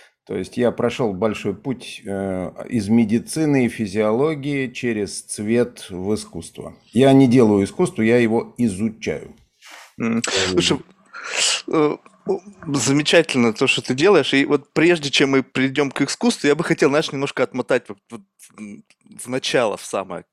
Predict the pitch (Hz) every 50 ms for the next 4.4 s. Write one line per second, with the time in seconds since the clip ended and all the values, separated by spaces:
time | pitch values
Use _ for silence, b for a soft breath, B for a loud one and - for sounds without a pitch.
0 | _ - - 98 95 98 92 95 - - 139 135 104 113 113 120 110 123 131 135
1 | 131 120 113 101 92 - - 117 120 120 127 135 113 107 117 - - - - 123
2 | 123 127 127 123 117 - - 110 104 - - 131 143 151 139 113 - - - -
3 | - 104 107 101 - - 110 - - 110 101 104 - - - 131 123 - - -
4 | 190 214 208 - - - 127 110